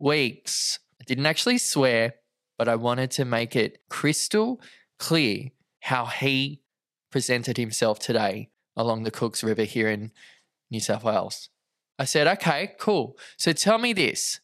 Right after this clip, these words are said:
Why are you still wearing a mask outdoors when not once and not one health minister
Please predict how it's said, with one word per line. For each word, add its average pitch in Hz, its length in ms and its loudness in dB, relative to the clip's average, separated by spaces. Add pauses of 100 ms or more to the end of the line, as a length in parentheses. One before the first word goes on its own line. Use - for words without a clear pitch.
Why 190 440 2
are 180 220 2
you 190 160 2
still 127 440 2
wearing 131 300 2
a 120 60 0
mask 135 500 0
outdoors 143 880 2 (260)
when 143 220 2
not 175 280 2
once 160 720 2 (400)
and 143 180 0
not 165 280 2
one 143 420 2
health 123 340 0
minister 131 600 2